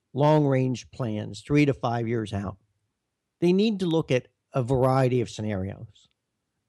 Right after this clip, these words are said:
It's easy to say we're going to grow ten percent a year, fifteen percent a year, pick a number. But you learn a lot more by going through an exercise that says,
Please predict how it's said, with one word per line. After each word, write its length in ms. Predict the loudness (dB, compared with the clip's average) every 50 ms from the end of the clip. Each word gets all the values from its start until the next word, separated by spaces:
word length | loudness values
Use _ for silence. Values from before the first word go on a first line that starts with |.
| _ _ _ _ _
It's 160 | -10 -4 0
easy 260 | 2 2 2 2 2
to 60 | 0 0
say 240 | 2 2 2 2
we're 140 | 2 -2 -2
going 240 | -2 0 0 0 0
to 80 | -2 -2
grow 320 | 0 0 0 0 -2 -4 -10 _ _
ten 220 | -4 -2 -2 -2 -2
percent 340 | -4 -8 -6 -6 -6 -6
a 40 | -4
year, 260 | -4 -2 -2 -2 -2
fifteen 400 | -2 -4 -6 -4 -2 -2 -4 -2
percent 260 | -2 -4 -2 0 0 0
a 40 |
year, 120 | 2 0 -2
pick 240 | -2 -4 -6 -2 0
a 60 | 0
number. 380 | 0 0 -2 -4 -6 -8 -12 -14 _ _ _ _ _ _ _ _ _ _ _ _ 2
But 280 | 4 4 4 0 -4 _ _ _ _ _
you 160 | 2 4 4
learn 280 | 6 6 6 6 6 4
a 60 | 4
lot 260 | 4 4 4 2 0
more 220 | 0 0 2 2 2
by 160 | 0 0 -2
going 300 | 0 0 0 0 -2 -2
through 140 | -2 -2 0
an 60 | 0
exercise 680 | 0 -2 -4 -6 -8 -4 0 0 0 2 0 -2 -4 -6
that 140 | -10 -10 -6
says, 260 | -4 -4 -4 -4